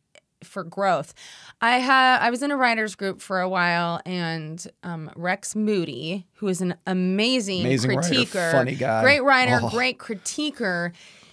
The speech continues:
Speaker 1: he was, I'm gonna probably butcher it, so, um, what he was explaining, but he was kind of explaining, especially, especially, like, in, in memoir writing, if you're not truly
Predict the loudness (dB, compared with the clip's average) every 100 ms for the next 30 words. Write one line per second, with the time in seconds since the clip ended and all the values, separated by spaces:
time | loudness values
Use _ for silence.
0 | _ -14 -6 -4 -2 -2 -2 -4 -8 -6
1 | -2 0 -2 -2 -2 -2 -2 -2 -2 0
2 | 0 0 0 2 4 4 2 0 0 0
3 | -2 -4 -8 -12 -6 -2 0 -2 -2 -4
4 | -8 -12 -10 -8 -6 -4 -2 -4 -2 -2
5 | -2 -4 -8 -4 -6 -6 -8 -8 -6 -4
6 | -6 -6 -6 -6 -8 -10 -6 -6 -6 -6
7 | -4 -6 -8 -8 -8 -10 _ -6 -4 -4
8 | -4 -2 0 2 0 0 -4 -6 -8 -12
9 | _ _ _ -20 -20 _ _ _ _ _
10 | -4 -4 -2 -4 0 2 2 2 -4 -12
11 | -10 -6 -4 -4 -6 -8